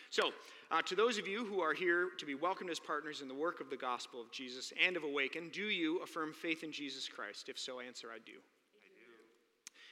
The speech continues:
And do you intend to honor your commitments to participate fully in the life of the church by being present with your mind, body, and soul, by committing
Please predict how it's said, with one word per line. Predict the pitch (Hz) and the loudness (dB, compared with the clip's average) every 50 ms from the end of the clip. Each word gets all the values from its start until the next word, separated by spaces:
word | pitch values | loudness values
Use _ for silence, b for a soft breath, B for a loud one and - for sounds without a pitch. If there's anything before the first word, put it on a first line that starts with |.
| B | B
And | - 143 | -6 -2
do | 147 190 | 0 2
you | 202 196 | 2 2
intend | 196 190 - 196 185 175 | 2 2 2 2 2 2
to | 160 - | 2 4
honor | 160 175 185 | 4 4 6
your | 190 180 175 | 6 4 4
commitments | 170 - 165 170 175 175 165 - | 2 0 -4 -4 -4 -4 -6 -6
to | - 160 | -6 -6
participate | - - 160 147 - 185 170 - - 170 151 147 | -6 -4 -4 -4 -2 -2 -2 0 0 -2 -2 -2
fully | - - 190 202 202 208 | -2 2 4 4 6 4
in | 202 196 | 4 2
the | 185 175 | 2 2
life | 160 156 156 - | 2 2 2 0
of | 147 131 | -4 -6
the | 127 | -4
church | - - 180 196 - - - - - B B B B B B B B | -2 2 2 2 2 2 -2 -6 -6 B B B B B B B B
by | - 139 127 117 120 135 165 202 - 160 143 | 2 4 6 6 6 6 4 2 0 -2 0
being | 165 156 147 | 0 0 0
present | 139 - - 170 175 170 190 180 - | 0 0 0 2 2 2 -2 -4 -4
with | 160 143 - | -6 -6 -6
your | - 131 | -6 -6
mind, | 135 135 139 143 143 143 | -2 0 0 0 0 0
body, | 139 131 127 127 127 117 | 0 0 0 0 0 -4
and | 104 104 | -6 -6
soul, | - - 156 143 147 165 196 202 - - B B B B B B B B B - | -6 -4 -4 -2 -2 -4 -4 -8 -12 -18 B B B B B B B B B -6
by | - 104 | -6 -6
committing | - - 165 170 170 165 170 165 170 175 | -4 -6 -4 -2 2 2 2 2 0 -4